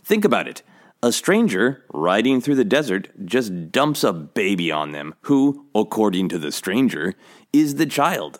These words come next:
of the weirdo half-brother with anger issues who stayed with them for a couple of days a few years ago,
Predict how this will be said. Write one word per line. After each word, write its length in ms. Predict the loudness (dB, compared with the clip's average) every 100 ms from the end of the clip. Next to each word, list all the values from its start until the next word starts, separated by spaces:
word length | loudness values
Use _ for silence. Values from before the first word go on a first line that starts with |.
| -10
of 220 | -2 -2 0
the 100 | 0
weirdo 540 | 2 2 2 0 -2
half-brother 760 | -4 -2 -2 -2 0 0 2
with 260 | 0 -2 -4 -6
anger 320 | -2 2 2
issues 500 | 0 -2 0 0 0 -10 -6
who 180 | 0 0
stayed 340 | 0 -2 0
with 140 | 2 2
them 180 | 0 0
for 180 | 2
a 120 | 0 0
couple 420 | -4 -4 0 0
of 160 | 0
days 420 | -2 0 0 -2 -2
a 140 | -6 -6
few 400 | -6 -4 -2 -2
years 400 | -2 0 2 0
ago, 400 | -2 0 0